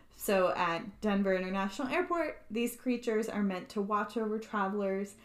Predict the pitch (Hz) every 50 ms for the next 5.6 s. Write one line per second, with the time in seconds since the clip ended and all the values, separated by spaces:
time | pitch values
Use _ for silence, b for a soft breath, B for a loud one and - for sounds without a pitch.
0 | B B B B - 208 202 190 190 196 196 - - 196 196 190 - 185 185 -
1 | - 269 277 294 285 - - 262 247 220 196 190 196 185 185 185 - - 190 185
2 | 180 185 185 190 180 - 160 151 143 147 160 160 - - - 196 202 - - -
3 | B B B B B B B B - 180 175 175 175 180 180 180 180 - - -
4 | 202 202 196 196 202 190 185 - - - 151 165 160 - 156 160 175 175 165 165
5 | - 165 170 170 180 175 175 175 175 175 180 196